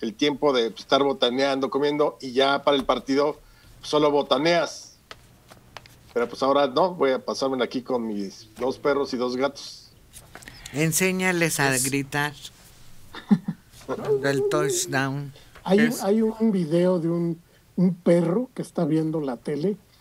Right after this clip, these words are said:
Speaker 3: y su ama está viendo también la tele. Están viendo un partido de fútbol y la, el ama empieza a ver que se acerca el jugador a la portería y empieza a entusiasmarse.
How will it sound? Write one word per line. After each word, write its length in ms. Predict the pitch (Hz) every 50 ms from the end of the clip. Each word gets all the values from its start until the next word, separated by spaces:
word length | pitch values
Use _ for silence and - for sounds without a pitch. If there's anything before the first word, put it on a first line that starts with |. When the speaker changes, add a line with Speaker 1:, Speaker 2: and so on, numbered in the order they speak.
| _ _ _ _ _ -
Speaker 3:
y 160 | - 185 147
su 280 | - - - 170 160 165
ama 320 | 175 185 185 190 196 196
está 280 | 185 - - - 185 180
viendo 380 | 160 175 175 170 175 170 165 156
también 340 | - 139 127 143 147 147
la 100 | 151 156
tele. 320 | 143 - 156 156 160 175 175 - - - - _ _ -
Están 340 | 208 190 - - 202 196 208
viendo 220 | 196 196 202 202 202
un 100 | 208 180
partido 540 | - 170 156 139 - - 185 175 185 180
de 100 | 165 156
fútbol 640 | - - 185 170 170 151 156 156 175 185 202 196 190 - - - - - - - - - -
y 200 | - 175 180 185
la, 280 | 180 175 185 180 165 -
el 220 | - 202 170 170
ama 220 | 196 208 226 233 233
empieza 400 | 220 170 - 214 208 - 220 208
a 20 |
ver 200 | 180 196 202 180
que 120 | - - 180
se 140 | - - 190
acerca 720 | 143 - - 190 247 269 247 - - - 233 208 185 170
el 140 | 156 139 131
jugador 500 | - - 160 147 156 156 151 175 196 196
a 60 | 185
la 140 | 175 156 135
portería 680 | - - - 151 - - 165 156 180 202 208 196 180 - - - - - -
y 80 | 185
empieza 440 | 180 175 165 170 226 254 226 - 247
a 20 |
entusiasmarse. 920 | 226 208 - 196 175 139 151 170 160 156 - 190 190 202 202 185 - 196 180